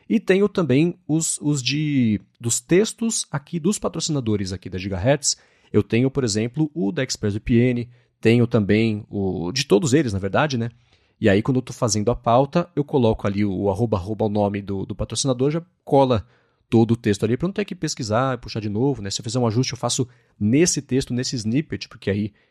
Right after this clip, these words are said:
ele já, já cai bonitinho, atualizado. Se eu usasse, por exemplo, pra compartilhar com o Ramo, daria pra usar ele,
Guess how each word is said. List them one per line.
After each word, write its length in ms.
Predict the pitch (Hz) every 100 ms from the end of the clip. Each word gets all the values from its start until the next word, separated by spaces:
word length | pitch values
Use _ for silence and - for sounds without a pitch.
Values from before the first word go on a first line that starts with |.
| _ -
ele 160 | 98
já, 300 | 98 104 95
já 140 | 98 98
cai 180 | 110
bonitinho, 400 | 98 101 - 110
atualizado. 680 | 101 104 95 98 110 131 131 _ _ -
Se 160 | - 143
eu 100 | 147
usasse, 440 | 135 117 120 -
por 120 | -
exemplo, 300 | 110 107 101
pra 100 | 113
compartilhar 480 | 110 113 107 107 101
com 160 | - 110
o 40 |
Ramo, 220 | 92 127
daria 200 | 113 117
pra 80 | 131
usar 220 | 107 104
ele, 260 | 104 131